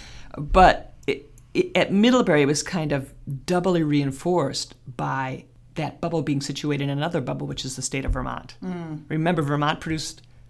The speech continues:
Speaker 1: Ben and Jerry's i-, ice cream, but also Bernie Sanders.
Speaker 2: Right.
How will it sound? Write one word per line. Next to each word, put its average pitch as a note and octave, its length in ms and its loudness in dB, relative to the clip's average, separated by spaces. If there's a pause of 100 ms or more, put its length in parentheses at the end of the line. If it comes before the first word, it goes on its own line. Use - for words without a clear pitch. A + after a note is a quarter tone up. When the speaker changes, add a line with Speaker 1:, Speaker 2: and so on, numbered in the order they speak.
(160)
Speaker 1:
Ben C#3+ 160 -2
and D3 100 2
Jerry's E3 260 4
i-, G3+ 180 2 (120)
ice - 200 6
cream, A3+ 160 2
but D#3 100 4
also - 260 4
Bernie C#3 280 -2
Sanders. C#3 640 -6
Speaker 2:
Right. C#3 220 -10